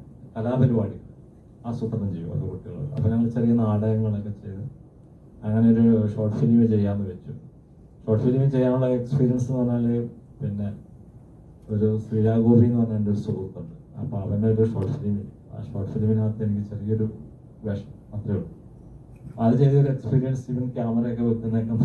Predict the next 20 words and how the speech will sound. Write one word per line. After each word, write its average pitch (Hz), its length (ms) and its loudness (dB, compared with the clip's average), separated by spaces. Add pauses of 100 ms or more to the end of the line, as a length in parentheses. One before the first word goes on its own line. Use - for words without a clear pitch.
നോക്കി 110 240 -8
കണ്ട്, 101 360 -10 (920)
ഏഹ്, 107 320 0 (240)
ഞങ്ങളൊരു 117 360 4
ഷോർട്ട് 104 240 2
ഫിലിം 110 300 2
ചെയ്തു. 87 240 -4 (560)
അപ്പൊ 110 180 -8
ആ 110 160 -2
ഷോർട്ട് 123 300 2
ഫിലിമിൽ 135 380 0 (720)
നിന്ന് 123 300 2 (100)
ആ 147 100 -2 (100)
കൊ-, 127 320 0
എല്ലാവരും 113 400 -2
കുറച്ച് 110 280 -10
ആൾക്കാർ 110 300 -4
"എടാ 120 220 -4
കൊള്ളാലോ", 120 420 0 (760)
ഇങ്ങനെ 113 280 2